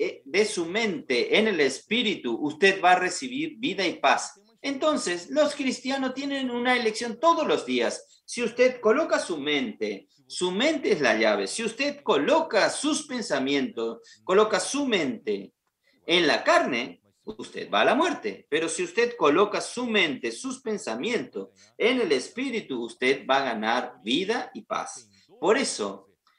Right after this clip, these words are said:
el inclinarse, inclinar la llave a la carne es enemistad contra Dios, porque no estará sujeto a la ley de Dios, ni tampoco puede.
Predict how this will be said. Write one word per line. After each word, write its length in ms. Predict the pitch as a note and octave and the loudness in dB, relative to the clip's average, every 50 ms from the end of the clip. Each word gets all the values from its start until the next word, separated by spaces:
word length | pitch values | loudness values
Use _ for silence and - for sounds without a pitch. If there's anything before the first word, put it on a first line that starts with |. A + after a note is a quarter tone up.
| _ _ _ _ _ C#3 C#3+ _ _ - | _ _ _ _ _ _ _ _ _ 6
el 240 | C#3 D3 D3+ D#3+ E3+ | 6 8 8 6 4
inclinarse, 1080 | F3+ E3+ - E3 D3 C3+ B2+ D#3 A3 B3+ B3 B3 A#3 - - A#2+ G#2+ G2 F2+ E2+ - - _ _ _ _ _ _ _ _ _ _ _ _ | 0 -2 -4 -4 -2 -2 0 2 4 4 6 4 4 2 0 -2 -2 -4 -4 -8 -14 -20 _ _ _ _ _ _ _ _ _ _ _ _
inclinar 640 | D3+ F#3 D#3+ D3+ E3+ E3 D#3+ E3 G3+ B3+ B3+ B3 | 0 0 0 0 -2 -2 0 2 4 4 6 6
la 120 | A3+ F#3+ | 4 4
llave 220 | F3 E3+ D#3 D3 C#3 | 4 4 4 4 4
a 60 | C3 | 2
la 180 | B2+ A#2 - - | 2 0 0 2
carne 720 | G#3 C4+ D#4 - A3+ F3 C3+ A#2 A2 G#2+ - - _ _ | 4 4 4 4 2 -2 -4 -6 -6 -8 -10 -12 _ _
es 320 | - F#3 G#3 G3+ - - - | 2 2 2 2 2 -4 -4
enemistad 840 | G3+ F#3+ G3 G3 G3 F3+ E3 D3+ C#3 - - - A3 C#4+ D#4+ - - | -4 -2 -2 -2 -2 -2 -2 -4 -6 -6 -2 0 0 2 2 0 -2
contra 380 | - B2+ G#2+ G2+ G#2 G2 G2 G2+ | -4 -6 -4 -4 -4 -4 -4 -2
Dios, 500 | G#2+ G#2 G#2 G2+ G#2 G2+ - - _ _ _ _ _ _ _ | -2 -2 0 0 -2 -2 -6 -14 _ _ _ _ _ _ _
porque 460 | A#2+ B2 B2+ B2 - - A2 G#2+ G#2 | 2 2 2 2 -2 -4 -4 -4 -2
no 160 | G#2 A#2 E3 | -2 -2 -2
estará 380 | A#3+ A#3+ - - A3 G3+ G3+ F#3+ | -2 -2 0 0 0 0 0 -2
sujeto 880 | - - B2+ A#2 A#2+ - E3 F#3 G3 F#3+ - A#2 A2 G#2+ F#2+ - _ _ _ | -4 -6 -8 -8 -6 -4 -2 -2 -2 -2 -4 -6 -6 -6 -8 -10 _ _ _
a 100 | - G2+ | -4 -4
la 140 | G2+ G2 F#2+ | -2 -2 -2
ley 220 | G2 G#2+ B2 D3 C#3+ | 0 2 2 2 2
de 160 | F3 F#3 F3+ | 0 0 0
Dios, 520 | D3+ C#3+ C#3 C#3 D3 D3 - - - _ _ _ _ _ _ | 0 0 2 4 2 2 0 -4 -12 _ _ _ _ _ _
ni 560 | - A2+ A#2+ C#3+ E3+ G3+ A3+ G#3+ - - _ _ _ | -10 -4 -2 0 0 0 -2 -4 -8 -14 _ _ _
tampoco 680 | - A#2+ A#2 - - G3 A3 A3 - A#3 A3 G3+ - | 0 0 0 2 2 2 2 2 4 2 0 0 2
puede. 540 | - F#3+ A#3 A3 D#3+ B2 A2+ G#2+ G2+ - _ | 4 6 8 8 6 4 0 -2 -4 -10 _